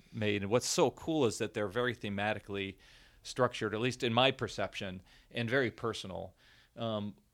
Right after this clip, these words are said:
you know, if you're on a desert island, you have two choices: to, uh, to enjoy your life or pray each day, reach out to the world, send an S O S to the world for rescue. And I really feel like Richard's choices were a reaching out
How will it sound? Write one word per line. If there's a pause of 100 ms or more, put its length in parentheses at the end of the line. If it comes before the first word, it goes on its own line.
(420)
you
know,
if
you're
on
a
desert
island,
you
have
two
choices:
to,
uh, (180)
to
enjoy
your
life
or
pray
each
day,
reach
out
to
the
world,
send
an
S
O
S
to
the
world
for
rescue. (440)
And
I
really
feel
like
Richard's
choices
were
a
reaching
out